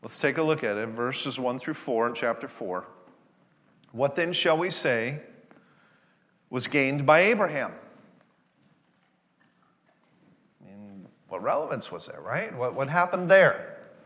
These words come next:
"For if Abraham was justified by works, he has something to boast about, but not before God. For what does the scripture say? Abraham believed God, and it was counted to him as righteousness."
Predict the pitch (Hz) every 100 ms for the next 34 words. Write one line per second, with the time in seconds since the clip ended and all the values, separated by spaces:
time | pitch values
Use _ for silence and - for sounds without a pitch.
0 | - - - - _ _ _ _ _ _
1 | _ _ _ - 180 175 185 208 220 214
2 | 202 165 - 190 185 - 175 190 180 156
3 | 151 156 196 - - - 139 185 190 185
4 | 175 165 - 156 156 139 131 143 139 -
5 | 117 107 90 - - - _ _ _ _
6 | - - _ _ _ _ _ _ _ _
7 | _ _ _ - 117 135 143 113 90 -
8 | - - _ _ - 131 135 117 139 170
9 | 127 123 139 139 135 127 131 - 185 185
10 | 123 - 127 117 110 - 143 156 131 135
11 | 127 120 120 143 226 262 - 147 127 123
12 | 120 - 135 123 120 107 110 - - 110
13 | 101 90 107 107 98 85 - 80 - -
14 | - - - -